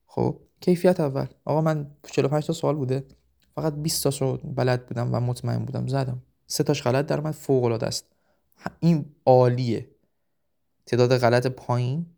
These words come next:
یعنی بازدهی بالا. یعنی تو ببین من چند تا زدم و از اون ز-، تعداد که زدم، چند درصدش درست بوده. خب، این خیلی می‌تونه به آدم یه دیدگاهی بده که آیا من خوب عمل کردم یا خوب عمل نکردم داخل جلسه آزمون.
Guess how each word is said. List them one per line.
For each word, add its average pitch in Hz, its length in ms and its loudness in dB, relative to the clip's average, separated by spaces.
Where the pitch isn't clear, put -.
یعنی 127 160 0
بازدهی 120 520 4
بالا. 113 380 2
یعنی 113 160 -2
تو 120 120 -8
ببین 147 360 2
من 147 140 -2
چند 139 220 0
تا 143 120 0
زدم 143 380 2
و - 20 0
از 131 140 0
اون 135 140 -2
ز-، 127 120 -4
تعداد 120 800 -2
که - 140 0
زدم، 127 500 2
چند 147 280 -2
درصدش 139 300 2
درست 139 380 0
بوده. - 300 -10
خب، - 140 -10
این 135 100 -4
خیلی 135 440 0
می‌تونه 120 260 -4
به 120 80 0
آدم 120 200 0
یه 127 60 2
دیدگاهی 123 500 0
بده 120 200 0
که 123 80 -4
آیا 120 80 2
من 123 100 -2
خوب 131 220 0
عمل 127 220 0
کردم 143 400 2
یا 160 60 0
خوب 147 180 -2
عمل 123 240 -2
نکردم - 380 -10
داخل 127 280 -2
جلسه 127 360 -2
آزمون. - 300 -4